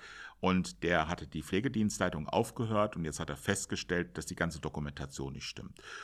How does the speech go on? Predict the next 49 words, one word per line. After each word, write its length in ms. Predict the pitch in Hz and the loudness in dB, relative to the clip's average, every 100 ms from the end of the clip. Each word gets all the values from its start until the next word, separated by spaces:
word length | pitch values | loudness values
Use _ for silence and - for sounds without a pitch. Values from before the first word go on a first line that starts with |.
| - | -10
Und 120 | - | -2
dann 140 | 82 85 | 2 8
wollte 200 | 98 101 | 8 8
er 80 | 90 | 6
von 180 | 87 | 4
mir 260 | 90 92 92 | 4 6 4
eine 240 | 78 67 | 0 -4
Art, 320 | - 76 - - - | -2 -2 -4 -12 -6
ja, 360 | 76 76 76 - - | 0 2 2 -4 -10
Bestätigung 600 | - 120 123 135 113 98 | 4 6 6 6 4 6
haben, 220 | 95 98 | 4 6
dass 160 | 87 - | 2 0
er 120 | 87 | -2
dafür 240 | 80 90 | 0 -2
gar 160 | 85 71 | -2 -2
nichts 260 | 78 - | -2 -6
kann. 260 | - 110 69 | 0 2 0
Und 320 | - - - | -4 -18 -6
dann 180 | 92 85 | -2 0
hab 120 | 78 | 0
ich 140 | 80 - | -4 -6
gesagt, 380 | 95 107 107 - - | -2 -2 -2 -8 -14
„Sie 120 | - | -2
sind 220 | 87 98 104 | 2 2 2
erstens 400 | 92 - 92 - | 0 0 -4 -4
mal 100 | 69 | -6
Fachkraft 680 | - 78 - 101 156 - - - - - | -4 -6 -2 -2 -2 -8 -18 -18 -6 2
und 140 | 101 | 4
Sie 140 | 95 | 4
haben 260 | 87 76 82 | 2 0 2
eine 200 | 92 - - | -2 0 4
Aufsichtspflicht, 800 | 143 - 165 - - - - - | 4 4 0 -2 -6 -6 -8 -4
auch 320 | - 101 107 - | 4 4 4 -4
von 180 | 123 | -4
ihrer, 200 | 131 123 | -4 -6
gegenüber 440 | 123 104 107 110 110 | -2 -2 0 0 0
Ihrer 300 | 104 104 104 | 0 0 2
Pflegedienstleitung.“ 720 | 120 131 104 71 - 65 82 | 4 4 2 -4 -4 -4 0
Und 60 | 87 | 0
das 120 | 98 | 2
hab 140 | 113 | 2
ich 140 | 104 - | 2 4
mehrmals 440 | 107 127 156 135 | 8 8 8 4
in 100 | 107 | 4
meiner 200 | 101 98 | 4 4
beratenden 680 | 95 101 95 113 - 107 98 | 0 2 4 4 2 0 0
Tätigkeit 520 | - 117 113 - 65 | 0 0 -4 -4 -4
erlebt, 400 | - 58 - - | -6 -12 -14 -6
ja, 240 | 85 80 | 0 0